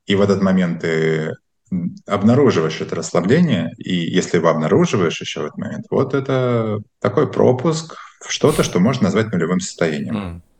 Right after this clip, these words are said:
Speaker 1: Потому что в этот самый момент, э, тревоги повседневной жизни,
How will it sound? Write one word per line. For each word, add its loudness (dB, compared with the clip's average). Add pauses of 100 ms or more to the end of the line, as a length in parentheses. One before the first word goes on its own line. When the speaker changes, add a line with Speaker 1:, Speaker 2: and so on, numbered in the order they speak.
(380)
Speaker 1:
Потому 4
что 2
в 2
этот 4
самый 2
момент, 4 (160)
э, -2
тревоги 0
повседневной 0
жизни, 2